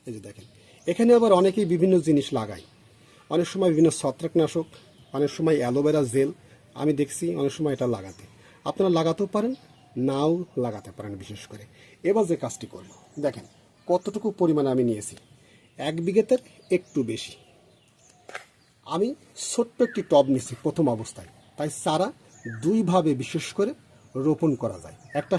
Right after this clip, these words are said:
সরাসরি টবে বসিয়ে, আর একটা এরকম ছোট্ট একটি টবে নিয়ে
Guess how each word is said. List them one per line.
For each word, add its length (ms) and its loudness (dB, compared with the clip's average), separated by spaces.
সরাসরি 400 0
টবে 300 4
বসিয়ে, 280 0
আর 160 2
একটা 180 -6
এরকম 240 0
ছোট্ট 240 -4
একটি 160 -2
টবে 280 4
নিয়ে 120 -4